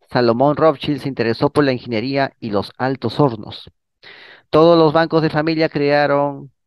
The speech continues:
comerciaron con metales preciosos, sobre todo el oro. Mi oro, qué lindo su oro, el precioso. <laughs> En la estela de la fiebre del oro, la casa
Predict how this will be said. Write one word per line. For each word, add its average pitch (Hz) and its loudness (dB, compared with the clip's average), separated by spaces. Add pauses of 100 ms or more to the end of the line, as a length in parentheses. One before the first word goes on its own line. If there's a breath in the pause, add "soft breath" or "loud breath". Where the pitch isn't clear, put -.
(120)
comerciaron 147 2
con 143 0
metales 143 0
preciosos, 117 -2 (160)
sobre 123 -2
todo 160 4 (120)
el 131 0
oro. 98 -2
Mi 151 -4
oro, 113 -2
qué 139 -10
lindo 139 -8
su 117 -8
oro, 107 -6 (120)
el 120 -8
precioso. 123 -2 (380 loud breath)
<laughs> - -8 (460 loud breath)
En 147 0
la 139 2
estela 233 2
de 214 2
la 147 2
fiebre 170 -2
del 120 -2
oro, 120 0
la 104 -10
casa 147 -4